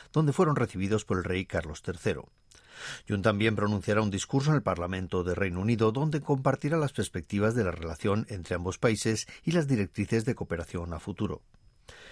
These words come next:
En tanto, el día veintidós mantendrá una cumbre con el primer ministro británico, Rishi Sunak,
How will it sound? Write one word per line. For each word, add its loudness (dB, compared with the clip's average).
En -4
tanto, 6
el 4
día 4
veintidós 0
mantendrá 0
una -2
cumbre 0
con 2
el 2
primer 0
ministro -2
británico, 2
Rishi -4
Sunak, 0